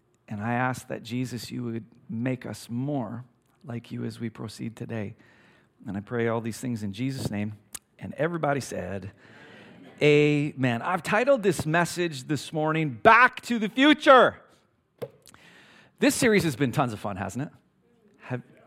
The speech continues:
<laughs> some hesitation in the room. Okay. This, this series has been tons of fun. I can also admit to you that this series has been really hard. Have you felt that?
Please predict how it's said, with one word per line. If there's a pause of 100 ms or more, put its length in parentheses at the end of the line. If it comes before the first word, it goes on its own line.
(240)
<laughs>
some
hesitation
in
the
room. (220)
Okay. (280)
This,
this
series
has
been
tons
of
fun. (520)
I
can
also
admit
to
you
that
this
series
has
been
really
hard. (360)
Have
you
felt
that?